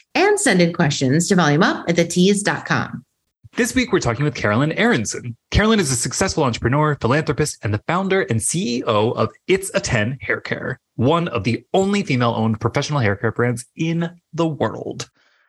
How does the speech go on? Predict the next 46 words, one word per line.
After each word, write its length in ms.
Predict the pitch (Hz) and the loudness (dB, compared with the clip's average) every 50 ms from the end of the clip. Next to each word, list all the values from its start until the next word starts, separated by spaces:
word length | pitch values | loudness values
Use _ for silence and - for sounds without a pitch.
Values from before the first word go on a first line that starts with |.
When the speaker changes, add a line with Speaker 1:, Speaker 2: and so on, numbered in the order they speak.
| _ - - | _ -6 -4
Speaker 2:
A 40 | |
self-made 380 | - - 214 202 - 202 202 190 | 0 0 0 0 2 2 2 2
entrepreneur, 720 | - 156 160 151 - 160 139 143 147 151 147 139 139 - _ - | 2 0 0 -2 -2 -2 -2 0 0 2 2 0 -2 -4 _ -4
Aronson 560 | - 175 196 196 196 185 - 190 190 185 180 | -2 0 0 0 -2 -2 -4 -4 -4 -4 -6
began 340 | 170 - 127 104 - 175 180 | -4 -4 -4 0 0 0 0
her 120 | 185 185 | 0 -2
career 240 | 175 - 123 110 107 | -2 0 0 0 0
with 140 | 104 98 - | 0 -2 -2
twenty 280 | - - - 175 190 196 | -4 -2 -2 0 -2 -2
plus 420 | 190 - - 156 156 151 - - | -4 -4 -2 -2 -2 -2 -2 -2
years 220 | 113 101 90 - | -2 -2 -2 -2
as 100 | 104 90 | -4 -6
a 40 | 78 | -6
hairstylist 500 | - 107 110 113 - - 127 131 143 - | -4 -2 -2 -2 -2 -2 -2 -2 -2 -2
and 100 | 160 156 | -4 -4
salon 300 | 151 - 107 90 82 73 | -2 -2 -2 -2 -2 -4
owner 320 | 76 82 87 101 127 151 175 - | -6 -6 -6 -6 -6 -8 -8 -6
and 160 | - 123 117 | -6 -6 -4
continues 800 | - 147 143 - - - 233 247 202 123 110 113 - - - - | -2 -4 -2 0 0 0 0 0 0 0 -2 -2 -6 -10 -10 -6
to 100 | - 131 | -6 -4
hold 180 | - 120 113 - | 0 0 0 0
licenses 540 | 110 113 - 135 117 - 123 113 107 - - - | 0 -2 0 -2 -2 0 0 -2 -2 -4 -8 -6
in 120 | 104 101 | -4 0
multiple 360 | 104 123 151 - - - - | 2 0 0 0 -2 -10 -10
states. 500 | - - - - - - - - - - - _ _ _ _ _ _ _ _ _ - | -10 -8 -8 -8 -10 -10 -8 -8 -8 -8 -10 _ _ _ _ _ _ _ _ _ -4
It's 160 | - 180 175 185 | -2 -2 0 0
a 60 | 190 | 0
Ten 160 | - 185 180 | 0 2 2
Hair 180 | 160 165 170 165 | 2 2 0 2
Care 240 | - 160 160 151 | 2 2 2 2
was 140 | 117 110 - | 2 0 0
born 220 | - - 117 120 123 | 2 0 0 2 0
out 120 | 117 110 | 0 -2
of 80 | 101 - | -2 -2
her 100 | 101 92 | -2 -4
frustration 640 | - - 123 - - - 127 135 135 - 165 151 | -2 -2 -4 -4 -2 0 0 0 0 0 -2 -2
with 140 | 143 143 - | -2 -2 -2
brands 420 | - 147 147 156 160 165 160 156 - | 0 0 0 0 0 -2 -2 -4 -6
that 140 | - - | -8 -6
produce 280 | - - 104 110 92 - | -6 -4 -4 -4 -4 -4
dozens 640 | - 104 87 - 127 127 123 151 160 160 165 160 - | -6 -6 0 2 2 2 2 2 0 0 0 -2 -2
of 140 | - - - | -4 -4 -2
products 540 | - 117 98 90 95 113 - - - - | 0 0 0 0 0 -2 -4 -8 -10 -4
with 160 | - 120 - - | -4 -4 -2 -2
single 300 | - - 226 214 190 143 | -2 0 2 2 2 2
benefits 500 | 143 151 151 123 127 135 - - - | 2 0 2 0 0 -2 -2 -6 -10